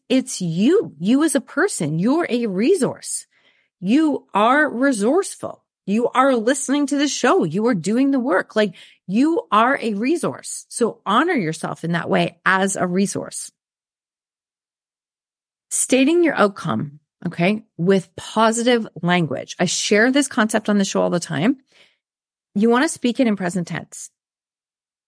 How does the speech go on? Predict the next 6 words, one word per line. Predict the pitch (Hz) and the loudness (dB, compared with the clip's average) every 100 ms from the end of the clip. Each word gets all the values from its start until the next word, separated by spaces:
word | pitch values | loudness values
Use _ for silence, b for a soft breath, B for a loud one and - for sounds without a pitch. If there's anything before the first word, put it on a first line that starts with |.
| _ _ _ - | _ _ _ -2
In | 220 262 | 2 2
present | 302 294 277 | 2 2 0
tense, | 226 190 196 - - | 0 -2 -2 -6 -2
it's | 208 226 | 0 2
already | 262 262 254 | 2 2 2
done. | 202 185 180 180 | 2 2 2 -2